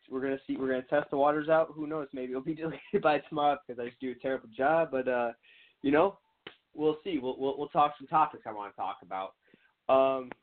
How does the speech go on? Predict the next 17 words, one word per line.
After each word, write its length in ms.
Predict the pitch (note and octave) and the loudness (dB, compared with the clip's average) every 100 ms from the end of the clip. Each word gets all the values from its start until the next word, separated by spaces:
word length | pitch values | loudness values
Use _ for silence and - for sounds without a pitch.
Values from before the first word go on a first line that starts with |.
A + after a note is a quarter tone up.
| - _ | -20 _
real 200 | D3+ D#3 | -2 -2
quick, 340 | D#3 F#3 F3 - _ _ _ _ | 0 -2 -2 -6 _ _ _ _
we'll 120 | C#3+ | -8
mention, 560 | C#3 C#3+ C#3+ - C#3+ C#3 | -6 -6 -6 -8 -6 0
uh, 340 | C#3 C3+ C3+ | 2 4 4
to 100 | C3 - | 2 0
start 180 | C#3+ | 2
off 160 | C#3+ D3+ - | 4 4 2
with, 200 | E3 D#3+ - - - | -4 -4 -12 -8 0
I'm 140 | C3+ | 0
a 40 | |
big 180 | C3 C3+ | 2 2
N 140 | C3 C3+ | 2 2
H 200 | C3 C#3+ | 2 2
L 120 | D3+ | 4
guy. 320 | D3+ D#3 E3+ _ _ _ _ _ _ _ _ - | 4 4 2 _ _ _ _ _ _ _ _ 0
Uh, 340 | C3 B2 B2 | 2 4 2